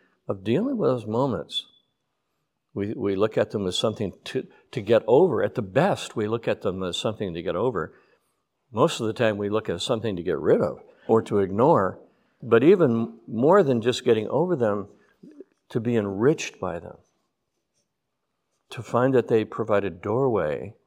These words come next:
Those difficult moments are doorways to a bigger space. We have to go through the, the narrow doorway to get to the bigger space. So that's why we are interested in those moments as facilitators.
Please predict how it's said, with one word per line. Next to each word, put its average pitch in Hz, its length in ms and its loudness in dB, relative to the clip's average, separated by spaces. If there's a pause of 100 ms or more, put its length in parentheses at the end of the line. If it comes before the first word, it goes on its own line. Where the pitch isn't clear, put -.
(240)
Those 104 360 -2
difficult 131 560 -2
moments 95 400 -6
are 98 100 2
doorways 95 840 -2 (720)
to 107 140 -4
a 98 40 -2
bigger 90 260 -4
space. - 480 -12 (600)
We 101 120 -2
have 123 160 -2
to 120 80 -2
go 110 140 4
through 117 260 2
the, 107 240 2 (180)
the 95 100 -6
narrow 101 340 4
doorway 120 460 6
to 113 80 -2
get 151 240 0
to 175 80 -6
the 160 100 -4
bigger 160 280 -8
space. - 440 -6 (580)
So - 240 2
that's 135 320 4
why 120 140 4
we 113 240 4
are 120 160 6
interested 107 500 -4
in 95 120 -4
those 95 240 -2
moments 95 480 -4
as 127 240 6
facilitators. 104 880 -4